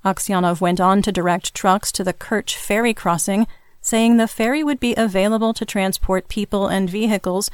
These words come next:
within a few hours. At the ferry crossing, however, a kilometers-long line had already formed hours before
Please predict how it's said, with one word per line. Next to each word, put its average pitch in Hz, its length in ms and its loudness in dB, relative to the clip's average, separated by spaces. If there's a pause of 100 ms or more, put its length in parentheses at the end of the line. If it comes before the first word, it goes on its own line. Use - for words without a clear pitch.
(240)
within 233 340 0
a 226 60 0
few 180 420 -4
hours. 190 520 0 (840)
At 180 180 0
the 170 100 -4
ferry 202 360 2
crossing, 180 540 0
however, 185 500 2 (320)
a 208 140 0
kilometers-long 214 1300 2
line 196 340 2
had 202 340 2
already 214 420 2
formed 185 560 2
hours 190 420 0
before 196 640 2